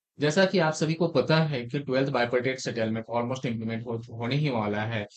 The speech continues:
और इसमें आप सभी को एक question mind में आ रहा है कि हमें एरियर कितना मिलेगा। ओके, जो already, अ, काफी समय से bank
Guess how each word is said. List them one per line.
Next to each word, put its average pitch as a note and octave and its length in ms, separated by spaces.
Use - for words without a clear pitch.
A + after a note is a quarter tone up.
और D#3+ 260
इसमें F#3+ 280
आप D#3+ 240
सभी C#3 300
को C#3+ 300
एक C#3 140
question F3 360
mind B2+ 280
में B2 80
आ A#2+ 120
रहा C3+ 100
है E3 100
कि F3 100
हमें E3 240
एरियर B2 300
कितना A2 340
मिलेगा। F#2+ 360
ओके, D3 220
जो D#3 260
already, C#3+ 500
अ, A#2 500
काफी B2 260
समय A#2+ 300
से B2+ 120
bank A2+ 280